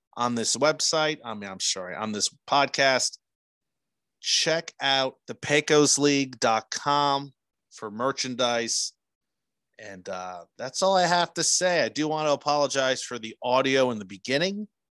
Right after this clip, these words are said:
I do want to apologize for some of the audio. I don't know. I think that was at his end. I don't know where he was at, uh, but that kinda happens. Sometimes, uh, technology doesn't work best for us. So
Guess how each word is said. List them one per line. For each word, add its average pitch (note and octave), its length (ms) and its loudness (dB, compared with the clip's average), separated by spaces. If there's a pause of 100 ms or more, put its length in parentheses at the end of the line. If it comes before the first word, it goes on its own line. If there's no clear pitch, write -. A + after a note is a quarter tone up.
(400)
I G2 140 -8
do G#2+ 160 -8
want A2 140 -4
to G#2 40 -6
apologize G#2 560 -4
for G2 100 -10
some C3 300 0
of C3 60 -2
the B2+ 100 4
audio. B2 460 2
I G2 80 -6
don't G2+ 140 -12
know. G2 100 -12
I F#2+ 200 -12
think B2+ 180 -10
that C3 120 2
was B2 200 0
at G#2 180 -2
his C3 340 -2
end. C3 300 0
I G2 80 -8
don't G#2 160 -14
know G2+ 80 -12
where G#2 200 -2
he G#2 100 -6
was G2 200 -8
at, A2 240 -4 (560)
uh, - 140 -20 (100)
but F#2 200 -18 (1040)
that A2+ 140 -20
kinda E3 260 -8
happens. D#3 460 -8
Sometimes, G#2 680 -6
uh, F#2 200 -2
technology G2+ 520 -6
doesn't F#2+ 260 -8
work F#2 240 -12
best F2+ 240 -8
for - 180 -14
us. - 140 -10
So F3+ 460 2